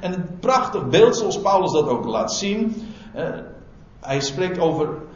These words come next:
de metafoor van het zaaien. Je stopt iets in de aarde, dat is precies ook wat wij doen.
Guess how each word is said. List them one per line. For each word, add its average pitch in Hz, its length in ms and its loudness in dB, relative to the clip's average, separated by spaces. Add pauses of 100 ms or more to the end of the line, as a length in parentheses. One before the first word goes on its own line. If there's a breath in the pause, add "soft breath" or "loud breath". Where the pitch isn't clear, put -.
(160 loud breath)
de 123 160 0
metafoor 170 600 2
van 147 260 0
het 127 360 -6 (120)
zaaien. - 680 -2 (280)
Je 117 100 -10
stopt - 360 0
iets 127 180 -6
in 123 140 -4
de - 180 -6
aarde, 147 400 -4
dat 147 160 -4
is - 80 -10
precies 123 320 -8
ook 123 120 -4
wat 110 180 -2
wij - 200 -8
doen. - 360 -2